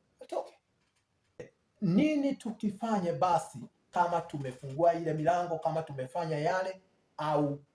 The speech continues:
kama tunataka kulindwa kutokana na hayo? Kitu ya kwanza, kama kawaida,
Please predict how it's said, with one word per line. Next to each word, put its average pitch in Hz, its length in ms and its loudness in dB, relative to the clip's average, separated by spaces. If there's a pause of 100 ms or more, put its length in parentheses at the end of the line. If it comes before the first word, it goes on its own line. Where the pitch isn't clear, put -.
(180)
kama 151 300 0
tunataka 131 880 -4 (500)
kulindwa 147 680 -2
kutokana 117 460 -10
na 110 80 -8
hayo? - 340 -2 (480)
Kitu - 260 0
ya 262 120 12
kwanza, 160 500 4
kama 147 260 -4
kawaida, 147 720 0